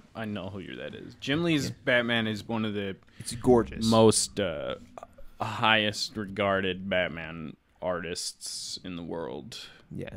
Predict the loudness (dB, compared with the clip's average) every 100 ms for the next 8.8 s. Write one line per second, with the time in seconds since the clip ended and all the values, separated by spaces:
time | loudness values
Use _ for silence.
0 | -6 0 2 2 4 2 2 0 2 4
1 | 4 2 0 0 0 0 2 2 -2 -2
2 | -2 -2 -4 -2 0 -2 -6 -10 -8 0
3 | 0 0 -6 -8 -8 -6 2 4 4 0
4 | 2 4 4 2 0 0 0 -2 -2 -6
5 | -10 -6 -4 -4 -4 -6 -10 -6 -6 -4
6 | -4 0 0 -2 -4 -4 -4 -6 -4 -6
7 | -4 -2 0 -2 -2 -4 0 -2 -2 -4
8 | -4 -6 -10 -10 -12 _ _ -12